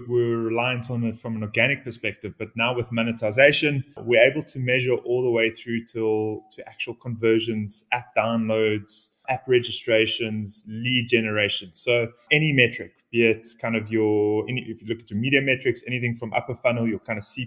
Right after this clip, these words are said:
P M, reach, video views and the likes, down to hardcore performance metrics. Um, which is just simply incredible because now we've got the ability to kind of pair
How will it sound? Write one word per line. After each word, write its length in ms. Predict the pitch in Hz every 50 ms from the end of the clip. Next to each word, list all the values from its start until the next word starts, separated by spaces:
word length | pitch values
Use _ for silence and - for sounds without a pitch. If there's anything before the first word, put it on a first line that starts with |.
| -
P 160 | - 120 117 113
M, 240 | 110 110 107 104 104
reach, 380 | 110 113 110 107 107 - - -
video 280 | 120 117 120 117 113
views 300 | 110 107 113 117 113 110
and 120 | 113 101 101
the 40 | 107
likes, 440 | 117 139 156 147 143 - - - - - _ _ _ _ _ _ _ _ _ _ _ -
down 240 | - 110 110 110 107 104 -
to 320 | 123 113 110 110 110 110 107 - -
hardcore 440 | 123 117 117 120 - - 120 -
performance 440 | - 110 - - 120 113 110 101 -
metrics. 500 | - 101 95 - - 92 - - - - _ _ _ _ _ _ _ _ -
Um, 520 | - 101 101 98 98 101 98 98 101 101
which 160 | 104 110 - -
is 120 | 117 107
just 240 | - 135 123 - -
simply 280 | - - 127 - 139 123
incredible 480 | 117 113 - - 127 123 113 101 101
because 320 | 85 - 110 101 - 110 107
now 180 | 120 117 117
we've 160 | 127 131 120 117
got 160 | 127 117 -
the 60 | 127
ability 500 | 117 104 123 127 131 127 127 - - 110
to 140 | - - -
kind 180 | _ - 113
of 120 | 110 101 - _ _ _ _ _ _ -
pair 300 | 143 135 123 - -